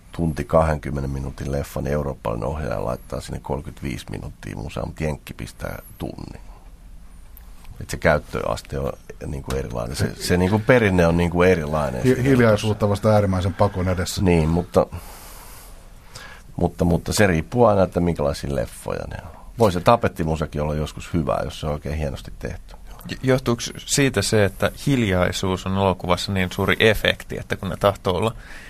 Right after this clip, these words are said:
Speaker 3: niin läp-, läpisävellettyjä,
Speaker 1: Mm.
Speaker 3: että sitä kun, sitä kun näkee jonkun Kubrickin kaksituhatta ykkösen, missä ne, missä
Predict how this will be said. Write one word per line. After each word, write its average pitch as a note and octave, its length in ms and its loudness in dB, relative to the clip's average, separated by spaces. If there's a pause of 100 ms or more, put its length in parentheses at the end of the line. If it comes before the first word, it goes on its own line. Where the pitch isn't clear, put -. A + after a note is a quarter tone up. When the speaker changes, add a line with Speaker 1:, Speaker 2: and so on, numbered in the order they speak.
(180)
Speaker 3:
niin G#2 120 2
läp-, G#2 440 2
läpisävellettyjä, F#2 840 4
Speaker 1:
Mm. - 20 6
Speaker 3:
että F#2+ 100 0
sitä G#2 220 2
kun, F#2+ 200 0 (640)
sitä - 240 0
kun G2 280 2
näkee G2 320 2
jonkun G2+ 260 2
Kubrickin G2+ 540 2
kaksituhatta G#2 600 4
ykkösen, G2 480 2
missä - 260 -2
ne, E2+ 120 -2 (380)
missä F2+ 300 -2